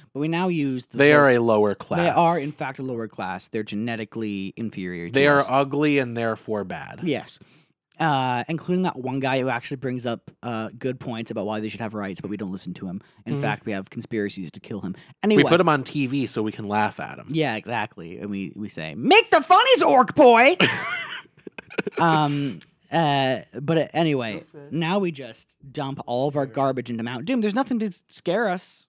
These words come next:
Speaker 1: anymore. We just do that now.
Speaker 2: Anyway, like, three and a half minutes ago, I wanted to point out, one, one whole tangent ago, I wanted to point out uh, so when, when Gollum falls into the lava, he
Speaker 1: Yeah.
Speaker 2: sinks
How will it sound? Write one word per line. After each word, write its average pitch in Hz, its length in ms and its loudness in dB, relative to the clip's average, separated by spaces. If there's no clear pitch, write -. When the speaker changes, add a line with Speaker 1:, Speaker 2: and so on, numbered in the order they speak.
Speaker 1:
anymore. 170 540 -6
We 180 120 -8
just 180 180 -8
do 185 160 -6
that 143 200 -6
now. 104 280 -12
Speaker 2:
Anyway, 135 420 6
like, 120 240 0
three 143 760 2
and 156 120 6
a 147 80 4
half 139 320 2
minutes 117 320 -2
ago, 104 240 -4
I 101 60 -2
wanted 104 280 -4
to 107 60 -10
point 110 340 -6
out, 95 260 -6
one, 113 340 -6
one 120 160 2
whole 127 200 2
tangent 117 380 0
ago, 104 160 4
I 107 60 4
wanted 113 220 4
to 113 60 -4
point 120 300 2
out 110 180 2
uh, 120 240 6
so 143 180 4
when, 139 320 2
when 139 380 4
Gollum 165 460 4
falls 117 400 2
into 110 180 -6
the 101 100 -6
lava, 92 440 -6
he - 180 -10
Speaker 1:
Yeah. 113 80 -2
Speaker 2:
sinks - 600 -8